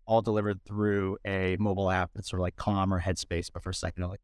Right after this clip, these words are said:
and ketamine therapy. And then the sessions themselves are,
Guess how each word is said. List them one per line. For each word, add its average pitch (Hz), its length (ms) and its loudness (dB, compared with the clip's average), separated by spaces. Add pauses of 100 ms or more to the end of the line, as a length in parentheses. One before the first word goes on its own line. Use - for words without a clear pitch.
(160)
and 98 100 -10
ketamine 90 320 -2
therapy. 90 440 0
And 101 100 -2
then 110 120 2
the 101 80 0
sessions 117 400 2
themselves 113 800 2 (360)
are, 101 600 2